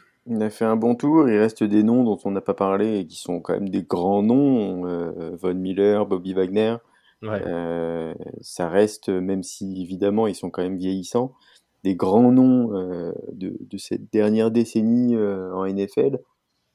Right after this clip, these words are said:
Speaker 1: Et, et, et je pense qu'un Bobby Wagner, honnêtement, a encore beaucoup à apporter à,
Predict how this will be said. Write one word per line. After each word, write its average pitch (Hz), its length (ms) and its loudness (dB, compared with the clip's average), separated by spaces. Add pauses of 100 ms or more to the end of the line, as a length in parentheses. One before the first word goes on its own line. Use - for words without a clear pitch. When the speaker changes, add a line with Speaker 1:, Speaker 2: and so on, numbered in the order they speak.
(180)
Speaker 1:
Et, 92 1000 -4 (140)
et, - 400 -12
et 95 40 -4
je - 120 -18
pense 113 200 0
qu'un 104 120 -4
Bobby 101 260 -2
Wagner, 104 280 2
honnêtement, 113 540 2
a 98 40 -2
encore 101 280 0
beaucoup 107 360 -2
à 104 40 6
apporter 107 520 0
à, 90 560 -4